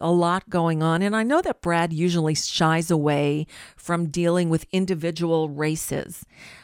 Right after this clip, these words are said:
Um, today we're gonna speak with a candidate, a congressional candidate, but we're not gonna get so in the weeds of his individual race, but talk about where the Democratic Party is today and the kind of barriers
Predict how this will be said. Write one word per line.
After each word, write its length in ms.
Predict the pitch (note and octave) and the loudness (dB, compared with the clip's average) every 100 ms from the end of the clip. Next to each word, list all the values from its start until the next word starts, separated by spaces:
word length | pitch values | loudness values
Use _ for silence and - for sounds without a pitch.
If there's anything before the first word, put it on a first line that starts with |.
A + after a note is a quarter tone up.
| _ - | _ -2
Um, 160 | G3 F3+ | 0 0
today 260 | - C4+ D#4+ | 0 2 2
we're 120 | D#4+ | 2
gonna 120 | C4+ | 0
speak 320 | A3 - A3 | -4 -4 -2
with 140 | G#3+ G#3 | -2 -2
a 40 | |
candidate, 480 | - F#3 D#3+ D3+ C#3+ | -2 0 0 0 -2
a 60 | D3+ | -2
congressional 640 | - E3+ E3+ D#3+ E3 D3+ | -4 0 0 0 -2 -4
candidate, 440 | - D#3+ D#3+ F3 | -4 -2 -2 -2
but 140 | G3+ - | -2 0
we're 100 | A#3 | 0
not 200 | C#4+ - | 0 -2
gonna 140 | D4+ | -2
get 220 | F#3 E3+ | 0 0
so 280 | - F#3 F#3+ | 0 0 2
in 200 | G3 G3 | 0 0
the 80 | F#3+ | 0
weeds 380 | D#3+ E3+ E3+ D#3+ | 0 -2 -2 -4
of 120 | D#3+ | -2
his 200 | E3 D#3 | -2 -2
individual 580 | E3 D#3+ D#3 E3 D3+ E3 | -4 -2 -2 0 0 0
race, 380 | A#3+ F#3+ F3 - - - - - | -2 -2 -4 -8 -14 -16 -18 -2
but 220 | G#3 G#3 | 0 0
talk 400 | - A#3 C4+ D#4 | -2 -6 -4 -2
about 600 | C4 F#3 D#3 D3+ D3+ - - _ _ _ _ | -2 2 2 2 -2 -8 -14 _ _ _ _
where 440 | E3+ E3 F#3+ G#3+ A3+ | 0 2 2 0 -2
the 100 | F#3 | -2
Democratic 800 | C#3+ E3+ F#3 - F3+ D#3+ D3+ - | 0 0 0 -2 -2 -2 -4 -6
Party 480 | E3+ E3 E3 D#3 - | -4 -2 -2 -4 -4
is 340 | F3+ E3+ D#3 | -2 -2 -4
today 640 | - E3+ F#3 F3+ C#3 G2 - _ _ _ - - - - | -6 0 2 2 0 -4 -12 _ _ _ -20 -20 -10 0
and 140 | G3 | 0
the 40 | G#3 | 0
kind 240 | A3 G3 | -2 -2
of 200 | D#3+ C#3+ | -2 0
barriers 920 | F3 G3+ C4+ A3+ D3 D3 F#3 - | 2 2 0 0 -2 -4 -6 -8